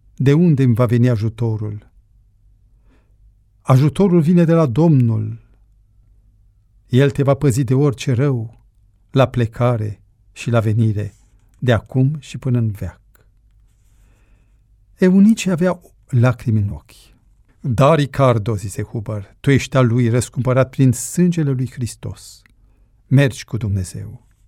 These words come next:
Îl cuprinse bărbătește într-o lungă îmbrățișare. "Auzi, Ricky, la plecare, dar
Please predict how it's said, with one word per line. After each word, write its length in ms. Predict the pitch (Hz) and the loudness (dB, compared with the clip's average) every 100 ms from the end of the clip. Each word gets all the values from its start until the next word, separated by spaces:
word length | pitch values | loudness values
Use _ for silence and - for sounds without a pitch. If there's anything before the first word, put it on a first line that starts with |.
| _ _ _ _ _ _ _ _ _ _ | _ _ _ _ _ _ _ _ _ _
Îl 180 | 220 185 | 0 0
cuprinse 500 | - - 220 208 147 | -2 0 2 2 0
bărbătește 640 | 123 113 120 113 143 - | 0 0 -2 -2 -4 -2
într-o 260 | 127 110 127 | -2 0 0
lungă 380 | 113 175 151 117 | 2 2 0 -2
îmbrățișare. 840 | 107 104 - 120 - 117 107 131 _ _ _ _ _ _ _ _ _ _ - | -4 -4 -10 -16 -16 -16 -16 -20 _ _ _ _ _ _ _ _ _ _ 0
"Auzi, 440 | 175 190 226 - | 2 2 0 -2
Ricky, 400 | 196 220 - 147 127 _ _ _ _ _ | -2 -4 -6 -8 -8 _ _ _ _ _
la 220 | 170 175 | 0 0
plecare, 500 | 175 175 175 220 208 | 0 -2 -2 -4 -2
dar 280 | 170 180 | 0 -2